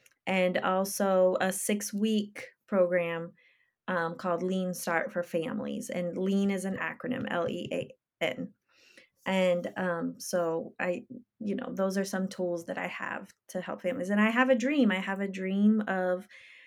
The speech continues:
um, being able to impact principals and schools and church leaders and church communities because I truly believe that,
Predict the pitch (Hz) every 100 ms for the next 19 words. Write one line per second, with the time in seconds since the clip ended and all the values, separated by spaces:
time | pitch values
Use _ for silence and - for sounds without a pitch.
0 | - _ 185 180 175 180 240 - 190 190
1 | - 180 185 190 196 190 - 185 180 -
2 | 185 180 180 - 214 _ _ _ _ 190
3 | 190 202 196 220 226 202 - - - 196
4 | 196 214 202 - - 190 196 202 202 202
5 | 208 214 202 175 175 180 185 - 196 190
6 | 196 196 202 208 190 190 190 185 180 -
7 | - - - 190 214 214 - 208 214 247
8 | 254 269 170 165 165 - 175 170 -